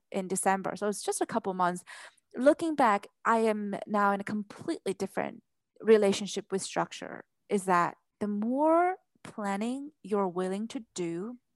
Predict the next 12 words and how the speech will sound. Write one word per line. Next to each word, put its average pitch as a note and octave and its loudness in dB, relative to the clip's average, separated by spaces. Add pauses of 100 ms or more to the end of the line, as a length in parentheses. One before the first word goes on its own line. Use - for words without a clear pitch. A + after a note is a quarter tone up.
(160)
in G3+ -4
terms G3 -6
of G3 -12
your F3 -8
character F#3 -4
development, F#3+ -4
in F3+ -8
terms F3 -10
of - -20
the E3 -2 (280)
story F#3 -2
structure, F#3+ -4